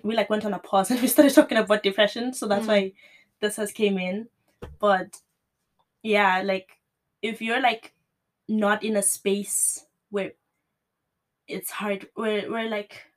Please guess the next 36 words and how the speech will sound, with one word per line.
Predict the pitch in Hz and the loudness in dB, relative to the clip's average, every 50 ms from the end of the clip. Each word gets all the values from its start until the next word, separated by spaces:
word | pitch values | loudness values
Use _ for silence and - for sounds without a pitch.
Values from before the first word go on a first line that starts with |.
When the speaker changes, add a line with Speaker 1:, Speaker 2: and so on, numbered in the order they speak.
| _ _ - | _ _ -4
Speaker 1:
where | 240 277 | 0 2
you, | 311 302 | 2 2
when | 285 - 285 294 294 | 2 2 2 2 2
you're | 262 233 | 2 2
in | 285 311 | 0 0
a | 277 | 0
space | 269 - 254 254 - | -2 -6 -10 -8 -8
where | 247 | -8
it's | 220 - | -10 -8
hard | - 208 202 | -8 -10 -8
for | - 208 | -8 -10
you | 202 | -8
to | - 196 | -8 -8
do | 180 170 | -8 -8
anything, | 170 180 185 190 - 175 156 208 - - | -8 -6 -8 -8 -10 -10 -14 -14 -14 -12
to, | |
Speaker 2:
Mm. | 233 240 233 226 220 208 196 | -10 -8 -6 -6 -8 -8 -10
Speaker 1:
to | - 185 | -12 -8
function | - 208 196 208 202 - 196 180 | -6 -6 -6 -6 -6 -8 -10 -10
and | 175 180 | -10 -12
to | - | -12
just | 170 - 185 - - | -14 -14 -14 -12 -6
live | 190 190 180 190 | -6 -6 -6 -8
like | 180 - - | -14 -14 -14
a | - - | -12 -10
being, | 170 175 175 170 170 - - - - _ - | -8 -8 -8 -8 -10 -14 -18 -20 -18 _ -4
and | 208 214 | -4 -4
people | 220 214 226 | -2 -2 -4
are | 208 | -4
giving | 208 233 220 196 208 202 | -2 -2 -2 0 0 0
you | 196 185 | 0 -2
all | - 190 196 | -2 -4 -4
of | 190 175 | -4 -6
this | 190 - | -8 -10
advice, | 180 175 170 175 180 175 175 180 185 - - _ _ _ _ _ _ _ _ _ _ _ _ _ _ _ _ _ _ _ _ - | -10 -10 -6 -6 -6 -6 -6 -8 -10 -12 -14 _ _ _ _ _ _ _ _ _ _ _ _ _ _ _ _ _ _ _ _ -10
try | - - 254 247 | -4 -2 0 0